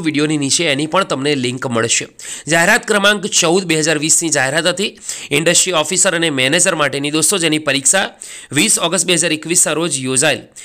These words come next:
પ્રાથમિક કસોટીના આધારે આયોગ અરજી ચકાસણીની પાત્રતા માટે નક્કી કરેલ લાયકી ધોરણ મુજબ નીચે કોષ્ટકમાં દર્શાવ્યા મુજબના ઉમેદવારોને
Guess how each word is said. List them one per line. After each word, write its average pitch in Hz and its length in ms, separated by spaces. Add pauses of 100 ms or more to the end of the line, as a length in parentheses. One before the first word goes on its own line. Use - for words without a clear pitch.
(180)
પ્રાથમિક 160 400
કસોટીના 196 500
આધારે 170 320
આયોગ 175 340
અરજી 147 260
ચકાસણીની 160 680
પાત્રતા 156 420
માટે 139 240
નક્કી 156 560
કરેલ 143 260 (460)
લાયકી 175 480 (160)
ધોરણ 139 320 (1120)
મુજબ 160 300
નીચે 170 280
કોષ્ટકમાં 190 440
દર્શાવ્યા 160 460
મુજબના 151 400
ઉમેદવારોને 147 480